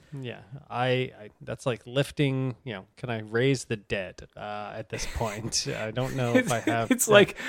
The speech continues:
Speaker 2: when a mother saves her baby from underneath a car and she, like,
Speaker 1: Yes.
Speaker 2: turns it over. That's what you need to do right now.
Speaker 1: Yeah. Well, it's, it's almost Halloween, so that would be like, yeah, where I would have to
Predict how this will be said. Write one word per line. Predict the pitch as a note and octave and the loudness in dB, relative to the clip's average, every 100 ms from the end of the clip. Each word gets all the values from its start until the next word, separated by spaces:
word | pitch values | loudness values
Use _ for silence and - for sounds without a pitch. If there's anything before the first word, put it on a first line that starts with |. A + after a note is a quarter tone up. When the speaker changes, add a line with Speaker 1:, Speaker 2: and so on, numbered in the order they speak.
| - - | -8 2
Speaker 2:
when | F#3+ | 4
a | F3+ | 6
mother | D#3 D#3+ D#3+ D3+ | 8 8 8 6
saves | - D#3+ D3+ C#3 | 6 8 8 8
her | B2+ | 6
baby | C3 B2+ B2 | 6 6 6
from | A#2 B2+ C3 | 2 0 0
underneath | B2+ B2+ B2 C3 | -2 0 0 0
a | |
car | - B2+ A#2+ | 0 4 10
and | F3+ B2 - | 12 12 10
she, | D3 | 4
like, | B2+ | 2
Speaker 1:
Yes. | - | 2
Speaker 2:
turns | C3+ C#3 C3+ | 0 0 2
it | B2+ | 2
over. | C3+ D3+ | 4 4
That's | C#3+ D3 | 4 2
what | D3+ D3 | 0 -2
you | |
need | C#3 A#2+ | -4 -4
to | |
do | G#2+ A2+ G#2+ | -4 -4 -4
right | F#2+ F#2 | -8 -10
now. | F2+ - - - - | -16 -20 -20 -20 4
Speaker 1:
Yeah. | G#3 F#3 G#2 C#2 - - - - _ - | 10 10 10 6 -2 -18 -20 -20 _ 6
Well, | F3+ - | 6 10
it's, | F#3+ - - E3 | 8 8 0 -2
it's | E3 - - | 0 0 -4
almost | F#3 G#3 - | 2 4 6
Halloween, | - C#3 C3 A2 G2 B2 | 8 8 8 2 -4 -6
so | - C3+ | -4 0
that | B2+ B2 | 2 2
would | B2 B2+ | -2 -6
be | C3+ C3+ | -2 0
like, | C3+ - | 0 0
yeah, | F3+ A2+ | -2 -2
where | G2 A2+ A2+ | -4 -6 -4
I | A#2+ | -4
would | A2+ | -6
have | A#2 | -8
to | - | -8